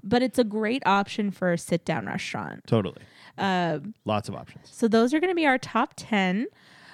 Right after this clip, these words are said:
Speaker 1: Um, and we're gonna go back. We'll, we'll run those down at the very end. But first, let's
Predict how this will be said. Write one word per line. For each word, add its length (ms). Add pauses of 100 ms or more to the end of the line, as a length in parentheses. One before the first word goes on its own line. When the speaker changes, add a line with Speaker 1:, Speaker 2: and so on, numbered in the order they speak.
Speaker 1:
Um, 220
and 160
we're 80
gonna 160
go 120
back. 280
We'll, 340
we'll 200
run 340
those 280
down 260
at 80
the 80
very 320
end. 380
But 180
first, 720 (260)
let's 460